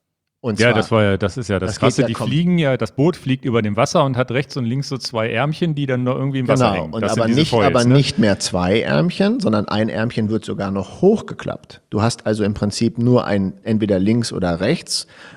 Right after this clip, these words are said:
Speaker 1: äh, ein, ein, ein Ärmchen, wenn du das so
Speaker 2: Mhm.
Speaker 1: nennst.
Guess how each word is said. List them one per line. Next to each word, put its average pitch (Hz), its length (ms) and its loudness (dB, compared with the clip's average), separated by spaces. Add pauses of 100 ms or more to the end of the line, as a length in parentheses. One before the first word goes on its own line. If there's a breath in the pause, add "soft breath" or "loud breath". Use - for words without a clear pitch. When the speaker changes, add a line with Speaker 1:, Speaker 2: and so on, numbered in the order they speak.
Speaker 1:
äh, - 60 -4
ein, 113 640 2
ein, 107 400 -2
ein 104 240 -4
Ärmchen, 156 540 2
wenn 135 120 2
du 139 80 4
das 143 140 4
so 165 80 2
Speaker 2:
Mhm. 147 80 2
Speaker 1:
nennst. 202 360 0